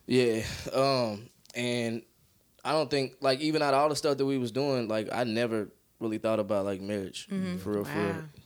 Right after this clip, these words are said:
Speaker 1: real. Yeah, until, um,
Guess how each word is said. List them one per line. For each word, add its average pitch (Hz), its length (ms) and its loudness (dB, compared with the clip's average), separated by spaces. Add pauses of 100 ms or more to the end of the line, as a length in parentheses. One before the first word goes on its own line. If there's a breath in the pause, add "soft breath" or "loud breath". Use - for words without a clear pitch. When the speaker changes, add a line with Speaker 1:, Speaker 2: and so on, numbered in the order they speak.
(140)
Speaker 1:
real. 101 160 -4
Yeah, 95 140 -4
until, 104 520 0 (840)
um, 104 460 -2